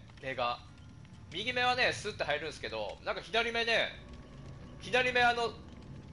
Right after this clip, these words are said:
手で触っただけでも、ピクピクピクって痙攣して、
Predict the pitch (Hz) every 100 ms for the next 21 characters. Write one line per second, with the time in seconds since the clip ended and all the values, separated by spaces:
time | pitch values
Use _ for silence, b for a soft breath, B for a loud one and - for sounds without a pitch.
0 | - - 226 226 240 233 262 262 165 151
1 | 170 139 117 117 - - 220 220 277 269
2 | 262 269 254 175 175 196 196 - 147 110
3 | 92